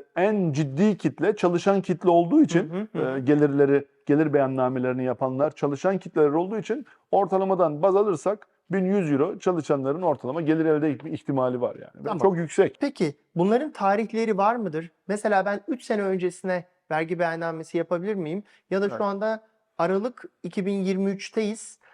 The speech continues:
Speaker 2: Ben mesela bu senenin vergi beyannamesini seneye ne zamana kadar yapabilirim?
Speaker 1: Süreçlerle ilgili Almanya'da Abgabenordnung'da yani, e, vergi kanunlarının süreçlerini belirleyen,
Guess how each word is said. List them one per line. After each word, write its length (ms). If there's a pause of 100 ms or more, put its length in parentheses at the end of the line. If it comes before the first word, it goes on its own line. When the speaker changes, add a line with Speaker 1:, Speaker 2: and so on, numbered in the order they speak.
(320)
Speaker 2:
Ben 540
mesela 520
bu 80
senenin 440
vergi 280
beyannamesini 720
seneye 480
ne 100
zamana 320
kadar 280
yapabilirim? 540
Speaker 1:
Süreçlerle 640
ilgili 360 (220)
Almanya'da 800 (180)
Abgabenordnung'da 1200 (440)
yani, 400 (400)
e, 60 (420)
vergi 300
kanunlarının 1040
süreçlerini 720
belirleyen, 560